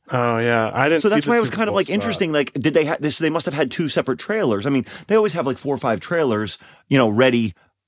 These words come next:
Speaker 2: but, uh, it's a matter of when they're releasing them, depending on, like, you know, promotions and stuff like that.
Speaker 1: Yeah.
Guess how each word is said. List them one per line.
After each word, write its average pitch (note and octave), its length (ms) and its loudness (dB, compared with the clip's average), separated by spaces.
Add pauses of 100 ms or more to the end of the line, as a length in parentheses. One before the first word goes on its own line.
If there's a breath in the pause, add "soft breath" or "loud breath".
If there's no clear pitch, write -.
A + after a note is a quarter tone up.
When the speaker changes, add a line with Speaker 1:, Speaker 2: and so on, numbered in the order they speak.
Speaker 2:
but, - 240 2
uh, G2 140 0
it's - 160 2
a C#3+ 60 0
matter A#2+ 180 2
of F#2+ 80 -2
when B2 140 2
they're A2+ 80 2
releasing A2+ 440 -2
them, G#2 320 -2
depending A2 400 -4
on, G2+ 160 -4
like, G2 280 -4
you A2+ 180 -4
know, G2 160 -2
promotions G#2+ 680 -2
and F#2 120 -4
stuff - 220 -4
like F#2+ 100 0
that. A#2+ 80 2
Speaker 1:
Yeah. G2 280 -4